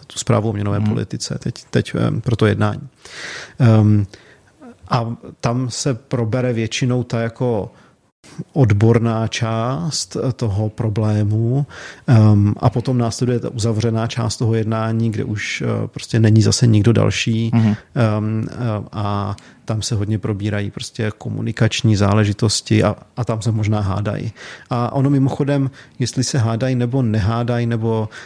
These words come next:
Speaker 1: eh, jak to přesně funguje, to taky není úplně tajné, eh, protože, a to možná ne každý ví, po šesti letech, eh, se zveřejňuje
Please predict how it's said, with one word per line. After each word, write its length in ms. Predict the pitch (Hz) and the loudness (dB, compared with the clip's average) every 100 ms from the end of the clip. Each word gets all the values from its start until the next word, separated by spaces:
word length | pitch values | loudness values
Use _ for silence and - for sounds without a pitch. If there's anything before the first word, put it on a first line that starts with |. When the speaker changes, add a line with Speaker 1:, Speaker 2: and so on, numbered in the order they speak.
| - | -12
Speaker 1:
eh, 140 | - 123 | -8 -4
jak 200 | 127 113 | -4 -4
to 100 | - | -6
přesně 420 | 117 - 123 135 | -6 -6 -4 -2
funguje, 540 | 123 120 113 120 123 120 | -2 0 0 2 0 0
to 200 | 139 - - | -4 -6 -6
taky 240 | 127 - 139 | -6 0 2
není 200 | 143 135 | 2 0
úplně 300 | - 147 143 | -2 -2 -2
tajné, 640 | 131 131 131 131 147 180 - - - - - | -2 0 0 0 -2 -6 -12 -20 -20 -20 0
eh, 40 | 131 113 107 | 2 4 0
protože, 520 | 98 120 - 110 127 120 _ - 101 - | -2 -4 -4 -2 -2 -4 _ -16 -10 0
a 160 | - 110 | 2 4
to 200 | 127 113 | 4 4
možná 420 | 110 113 110 120 | 4 2 4 4
ne 120 | 113 | 2
každý 340 | 120 117 127 | -2 -2 0
ví, 320 | 107 104 117 120 - - - | 0 0 0 -4 -12 -8 2
po 100 | 107 | 2
šesti 380 | 131 - - | 2 -2 -2
letech, 800 | 139 104 113 107 120 156 139 - - | -2 -2 -2 -2 -2 -4 -8 -12 -4
eh, 340 | 135 120 110 | 2 4 4
se 220 | - 127 | 2 0
zveřejňuje 1040 | 120 107 110 120 120 123 123 120 120 120 | 0 0 0 2 2 2 2 2 0 -2